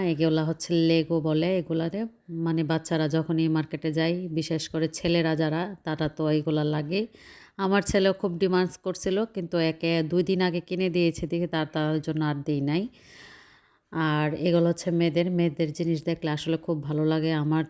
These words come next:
তিনটা ভাতিজি আছে, আহ, আল্লাহর রহমতে ওদের জন্য আল্লাহ যদি দয়া করে, ইনশাল্লাহ দেশে যাওয়ার সময় এখান থেকে নিয়ে যাব।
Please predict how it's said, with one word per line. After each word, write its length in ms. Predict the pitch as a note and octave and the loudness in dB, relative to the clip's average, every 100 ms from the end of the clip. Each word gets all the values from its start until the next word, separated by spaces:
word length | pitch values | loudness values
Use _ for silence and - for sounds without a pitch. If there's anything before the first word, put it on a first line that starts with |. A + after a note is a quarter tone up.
| - | -4
তিনটা 280 | E3 D#3 D#3+ | -6 -2 -2
ভাতিজি 420 | D3 C#3+ D#3 D3+ D#3+ | -2 -2 -2 0 0
আছে, 280 | D#3 - G3 B3 - - - - _ _ _ _ _ | 0 -2 -2 -2 -14 -20 -20 -20 _ _ _ _ _
আহ, 320 | D#3+ D3+ D3 | -2 0 2
আল্লাহর 240 | D3+ D#3 D3+ | 2 2 2
রহমতে 380 | D#3 E3 D#3+ E3 | 0 -2 0 2
ওদের 300 | D3+ D3 D3+ | 2 2 0
জন্য 200 | D#3+ D#3 | 0 0
আল্লাহ 200 | D#3 D#3 | 0 2
যদি 220 | D3+ D3+ | 0 0
দয়া 260 | D3+ D#3+ D#3 | 0 0 0
করে, 180 | D#3 D#3 | 0 -2
ইনশাল্লাহ 400 | D#3 C#3+ D#3+ D#3 | -2 -2 -2 0
দেশে 260 | D3+ D#3 D#3+ | 0 -2 -2
যাওয়ার 220 | D#3+ D3+ | 0 -2
সময় 480 | D3+ D#3 D3+ D3+ D#3+ | -2 -4 -2 -2 -4
এখান 220 | - D3+ D#3 | -6 -6 -4
থেকে 200 | D#3+ D#3 | -2 0
নিয়ে 200 | D#3 D#3 | 2 2
যাব। 180 | D3+ | 0